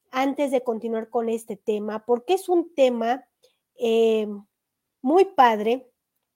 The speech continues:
porque muchas veces no nos damos cuenta que no estamos fallando, que estamos haciendo las cosas de manera correcta, pero no nos queremos dar cuenta. Hay factores detrás de ello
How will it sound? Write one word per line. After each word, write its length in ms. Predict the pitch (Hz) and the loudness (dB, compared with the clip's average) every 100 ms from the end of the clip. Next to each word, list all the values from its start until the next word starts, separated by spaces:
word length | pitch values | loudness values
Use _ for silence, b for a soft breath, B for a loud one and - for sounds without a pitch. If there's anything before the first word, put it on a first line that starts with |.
| _ _ _ _ _ | _ _ _ _ _
porque 340 | - 262 254 269 | 2 2 4 2
muchas 380 | 262 294 339 262 | 2 0 -2 0
veces 380 | 294 294 294 | -2 -2 -6
no 160 | 269 269 | -4 -2
nos 180 | 269 262 | -2 -2
damos 360 | 247 240 240 | -2 -2 -6
cuenta 720 | - 233 233 233 220 208 220 _ _ _ _ _ _ _ _ _ _ | -6 -2 -2 -2 -8 -10 -10 _ _ _ _ _ _ _ _ _ _
que 160 | - 277 | 0 4
no 100 | 311 | 4
estamos 460 | 330 359 330 339 - | 4 4 4 2 0
fallando, 640 | 240 202 240 269 202 - _ _ | -4 0 -2 -2 -8 -12 _ _
que 80 | - | -4
estamos 580 | 247 - - 294 359 370 | -4 -2 0 2 2 0
haciendo 540 | 277 - 285 285 302 | -4 -2 -2 -2 -2
las 280 | 302 247 240 | -2 -2 -4
cosas 420 | - 247 247 277 | -4 -2 -2 -2
de 100 | 269 | -2
manera 480 | 247 208 208 240 254 | -4 -4 -2 -2 -4
correcta, 600 | 226 214 233 247 - 220 b b b | -6 -2 0 -2 -4 -10 b b b
pero 280 | - 277 254 | 6 8 8
no 160 | 269 285 | 4 2
nos 260 | 311 320 | 0 -2
queremos 500 | - 247 226 233 240 | -2 0 2 0 0
dar 240 | 233 226 233 | 0 -2 -4
cuenta. 480 | 233 220 202 - - _ _ _ _ _ - | -4 -4 -6 -16 -20 _ _ _ _ _ -4
Hay 180 | 208 247 | 0 0
factores 760 | - 285 - 247 240 240 269 | 0 -2 0 2 4 4 2
detrás 560 | 247 202 - 226 240 233 | 0 -2 0 2 2 2
de 220 | 277 254 | 2 4
ello 420 | 220 196 226 240 | 2 0 0 0